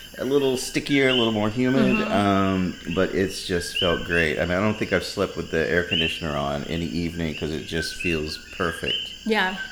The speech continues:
Speaker 1: And usually when I go to a tropical place, I'm like, "Oh, that's great, but I just want some A C <laughs> for
Speaker 2: Right.
Speaker 1: <laughs> I need to take my fifth shower of the day or something like that." It's just felt nice every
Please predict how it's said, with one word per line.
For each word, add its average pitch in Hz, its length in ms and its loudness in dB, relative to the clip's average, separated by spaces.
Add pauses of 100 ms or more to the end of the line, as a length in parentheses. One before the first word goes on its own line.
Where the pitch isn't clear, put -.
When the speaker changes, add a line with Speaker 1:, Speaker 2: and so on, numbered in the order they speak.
(120)
Speaker 1:
And 85 260 0
usually 98 760 2
when 85 200 0
I 87 40 2
go 87 200 2
to - 20 4
a 85 60 2
tropical - 420 0
place, 78 340 -4
I'm 85 120 -4
like, 73 260 -6
"Oh, 101 220 -2
that's 92 160 -4
great, 92 520 0
but 82 240 0 (1040)
I 76 140 -4
just 87 200 -4
want 92 140 -2
some 85 220 -4
A 82 120 0
C 85 280 -4
<laughs> - 80 -8
for - 120 0 (640)
Speaker 2:
Right. 196 420 8 (200)
Speaker 1:
<laughs> - 180 0
I 107 120 6
need 123 240 6
to 131 80 6
take 120 240 6
my 113 100 6
fifth 120 260 4
shower 110 480 8
of 95 120 2
the 95 60 2
day 95 180 6
or 95 100 6
something 92 200 0
like 90 140 4
that." 98 140 6
It's - 180 -2
just 104 260 0
felt 85 300 2
nice 78 400 0
every 78 280 -4